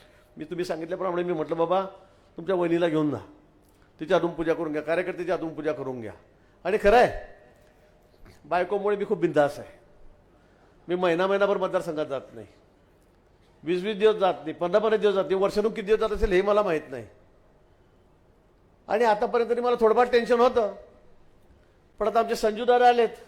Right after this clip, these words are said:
चार टर्म माझ्या विरोधामध्ये लढले दादा, टक्कर द्यायचे काट्याची, आणि तर दादाच माझ्यासोबत आलेले आहेत, त्यामुळे मला तर आता जायचीच गरज नाही.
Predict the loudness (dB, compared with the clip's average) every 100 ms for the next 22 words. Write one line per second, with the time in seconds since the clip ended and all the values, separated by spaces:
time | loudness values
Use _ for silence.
0 | -20 -20 -20 -20 -20 -20 -20 -20 -20 -12
1 | -12 -12 -16 -20 -20 _ _ -20 -20 -20
2 | -20 _ 4 6 6 4 2 6 6 6
3 | 4 4 2 4 2 2 -2 -8 -18 -20
4 | -20 -20 _ _ _ _ _ _ _ _
5 | _ _ -20 -4 -4 -4 -10 _ _ _
6 | -2 0 2 2 2 -2 -4 -6 -12 -20
7 | _ _ _ _ _ _ _ _ _ -6
8 | -6 0 2 4 4 4 6 6 6 6
9 | 6 4 2 -2 -8 -10 -18 _ _ _
10 | _ _ _ _ _ -2 2 2 2 0
11 | -2 -4 0 0 0 0 0 0 -6 -10